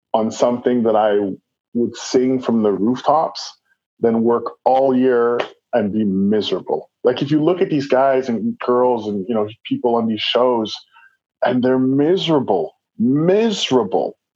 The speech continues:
And I'm like, "Then quit. Quit. You have a name.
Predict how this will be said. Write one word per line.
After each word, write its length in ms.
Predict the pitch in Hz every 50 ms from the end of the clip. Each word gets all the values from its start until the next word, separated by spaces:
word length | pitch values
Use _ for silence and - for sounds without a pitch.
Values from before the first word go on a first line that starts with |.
| _ _ -
And 120 | 165 147 147
I'm 80 | 151
like, 260 | 160 180 180 180 - -
"Then 460 | 185 180 180 175 175 170 170 170 _ _ _ _ _ _ _ _ _ _ _ _ _ _ _ _ _ _ _ _ _ _ _ _ _
quit. 760 | - - - 160 180 262 339 403 - - - - - - - - - _ _ _ _ _ _ _ _ _ _ _ _ _ _ _ _ _ _ _ _ _ _ _ _ _ _ -
Quit. 300 | 220 196 240 269 202 185
You 140 | 185 190 185
have 180 | 214 233 233
a 80 | 214 208
name. 720 | 175 170 160 165 202 247 311 247 151 131 104 95 95